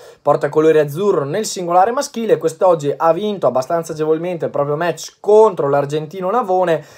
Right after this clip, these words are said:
e quindi ha strappato il pass per gli ottavi di finale. Quindi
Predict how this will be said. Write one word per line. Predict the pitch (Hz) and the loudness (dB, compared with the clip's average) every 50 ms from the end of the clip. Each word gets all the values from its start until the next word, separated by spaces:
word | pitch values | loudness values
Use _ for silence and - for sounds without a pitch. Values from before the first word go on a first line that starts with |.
| - - 147 | -20 -8 -2
e | 220 214 214 | -2 -2 -2
quindi | - 220 220 214 214 208 214 220 - | -2 -4 -4 -4 -4 -4 -4 -6 -4
ha | - 180 | -2 -2
strappato | 190 - - 214 202 - - 185 180 170 202 | -2 -2 -2 -4 -2 0 2 0 2 2 0
il | 190 180 | -6 -4
pass | - - 175 175 175 - - 190 165 143 | 0 2 2 2 2 0 -4 -10 -12 -4
per | - 233 233 220 208 | 0 2 2 2 2
gli | 208 | 0
ottavi | 202 185 - - 170 165 160 160 | -2 0 2 4 4 4 4 2
di | 156 147 | -6 -10
finale. | 143 165 147 143 135 127 120 117 113 | -12 -10 -6 -4 -2 -2 -2 -4 -4
Quindi | - 196 196 175 151 131 117 - | -6 -6 -6 -4 -4 -4 -6 -8